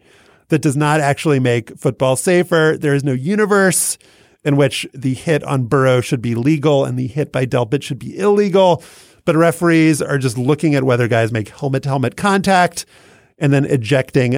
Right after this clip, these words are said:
them from the game with no regard for whether these hits are dangerous or not. What it reminds me of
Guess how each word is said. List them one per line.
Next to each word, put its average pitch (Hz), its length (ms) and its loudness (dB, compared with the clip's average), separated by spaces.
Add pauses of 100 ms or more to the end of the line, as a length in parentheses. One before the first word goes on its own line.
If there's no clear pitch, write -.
them 113 200 -2
from 110 180 -4
the 113 60 -4
game 131 280 2
with 120 160 0
no 170 160 2
regard 104 600 0 (200)
for 127 120 -6
whether 98 240 0
these 92 200 -6
hits 95 260 -6
are 123 200 -6
dangerous 101 720 -8
or 139 160 -4
not. 156 280 -6 (760)
What 202 140 2
it 208 40 2
reminds 233 420 0
me 208 100 4
of 175 320 2